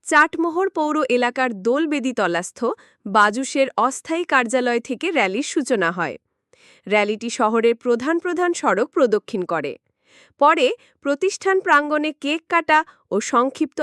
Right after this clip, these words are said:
আলোচনার মধ্যে দিয়ে সম্পন্ন হয় অনুষ্ঠানের মূল আয়োজন।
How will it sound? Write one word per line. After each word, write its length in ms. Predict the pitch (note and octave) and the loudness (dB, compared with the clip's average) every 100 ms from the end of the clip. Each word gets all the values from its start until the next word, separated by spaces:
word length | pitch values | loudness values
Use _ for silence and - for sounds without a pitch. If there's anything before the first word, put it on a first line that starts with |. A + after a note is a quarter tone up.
| - | 0
আলোচনার 520 | G3+ G#3+ A#3 A3 G#3 | 0 0 0 0 0
মধ্যে 340 | F#3 F3+ C4+ | -2 -4 -4
দিয়ে 320 | C4+ B3 F3+ G#4 _ - | -2 0 -2 -4 _ -6
সম্পন্ন 600 | - C4 C4 D#4 D4+ D4 | 0 0 2 0 0 -2
হয় 240 | C#4+ D4 - | -2 -2 -2
অনুষ্ঠানের 580 | F#3+ G3+ - F3 F#3+ D4 | -2 -4 -4 -4 0 0
মূল 260 | C#4 D4+ - | 0 -2 0
আয়োজন। 560 | F#3+ D#3+ D3+ D#3 C3+ | 0 0 0 -4 -6